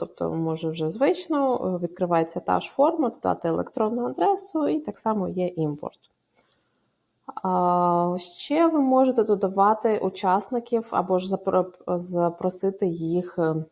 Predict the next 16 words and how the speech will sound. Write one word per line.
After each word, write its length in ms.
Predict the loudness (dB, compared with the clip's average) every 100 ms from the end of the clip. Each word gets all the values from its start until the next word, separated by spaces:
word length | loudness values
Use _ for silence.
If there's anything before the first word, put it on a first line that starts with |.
| _
відвідати 440 | -8 -2 -2 -2 -4
курс, 320 | 0 0 0
тобто 240 | -6 -4
ви 80 | -2
можете 360 | 0 0 -4 -2
додати 440 | 0 2 2 0
контакти, 800 | -4 -6 -4 -4 -6 _ -10 -10 -8
або 220 | -6 -4
ж 120 | -2
один 460 | 0 0 2 0 -2
контакт 560 | -4 -6 -2 -2 -2 -8
якийсь. 540 | -8 -6 -8 -8 -16 _ -20 -20 -20 _ _ -16
Давайте 580 | -12 -12 -12 -12 -12 -12
ще 300 | -14 -12 -14 -10
когось 720 | -10 0 2 2 -2 -14 -18 _ -20 _ -20 -10
додамо. 600 | -8 -4 -2 -2 -2 -2